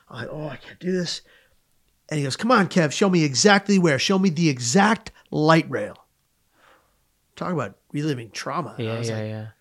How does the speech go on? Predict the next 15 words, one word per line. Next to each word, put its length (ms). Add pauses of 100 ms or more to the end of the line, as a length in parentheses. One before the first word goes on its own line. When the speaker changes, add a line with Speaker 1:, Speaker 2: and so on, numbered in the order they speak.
(260)
Speaker 1:
"Oh 120
my 200
God, 300
Dad." 320 (180)
Speaker 2:
Yeah. 80
Speaker 1:
I 260
was 160
like, 80 (680)
but 100
I 100
knew 200
exactly 420
where 140
it 60
was. 400